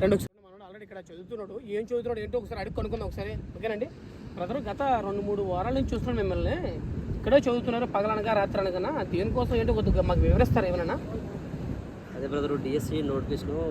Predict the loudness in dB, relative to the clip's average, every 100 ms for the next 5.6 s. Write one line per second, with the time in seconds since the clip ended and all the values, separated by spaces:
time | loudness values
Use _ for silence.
0 | -2 -2 -4 -6 -6 -4 -4 -2 -4 -2
1 | -4 -4 -4 -6 -4 -4 -4 0 2 2
2 | 0 0 0 0 -2 -2 -2 -2 -4 -4
3 | -4 -2 2 4 4 4 2 0 0 2
4 | 2 2 0 0 2 2 2 0 0 0
5 | 0 -2 -2 -2 -2 -4